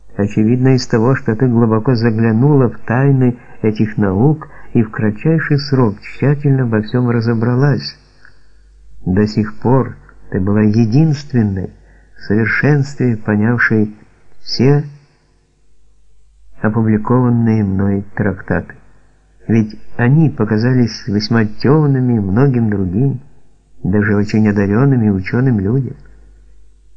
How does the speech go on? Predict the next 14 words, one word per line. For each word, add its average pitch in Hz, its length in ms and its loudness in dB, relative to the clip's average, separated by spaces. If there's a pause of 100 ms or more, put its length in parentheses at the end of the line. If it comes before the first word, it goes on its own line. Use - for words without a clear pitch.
(160)
Я 98 460 0
признаю 107 560 0
твой 104 300 0 (120)
ум 107 340 0
уникальным, 101 720 -2 (760)
таким, 120 640 2
коему 120 640 2 (560)
все 151 440 0
одинаково 123 720 0
доступно, 135 880 -4 (1300)
и 98 120 -6
потому 110 400 0
по 120 160 -2
заслугам 143 800 2